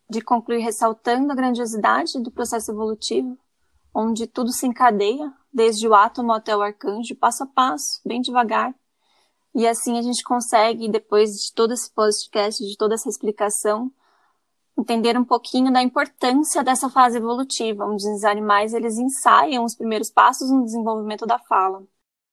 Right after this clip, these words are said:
Esta não apenas como uma muni-, comunicação de sobrevivência entre os membros de mesma espécie, mas como um desdobramento da inteligência via pensamento, se comunicando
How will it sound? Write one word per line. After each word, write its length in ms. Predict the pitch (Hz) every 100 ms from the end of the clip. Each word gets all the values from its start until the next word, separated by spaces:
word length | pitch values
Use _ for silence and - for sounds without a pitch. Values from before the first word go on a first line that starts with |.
| _
Esta 280 | - 214 240
não 140 | 220 214
apenas 340 | 214 220 214
como 180 | 226 214
uma 140 | 208
muni-, 260 | 208 208 190 _
comunicação 800 | - 254 269 247 - 220 - 214
de 80 | 214
sobrevivência 920 | - 190 202 208 190 196 220 294 - 427 - _ _ _ _ _ _ -
entre 240 | 226 226 240
os 80 |
membros 400 | 214 214 220 220
de 80 | 196
mesma 300 | 208 202 190
espécie, 500 | 208 - 233 - -
mas 320 | 233 233 247
como 240 | - 262 269
um 80 | 269
desdobramento 800 | 254 254 226 285 294 247 247 220
da 120 | 226
inteligência 760 | 226 226 226 220 233 - 285 254
via 380 | 208 214 277
pensamento, 720 | 277 277 269 302 285 233 220 220
se 160 | -
comunicando 960 | 226 240 233 226 226 - 247 320 330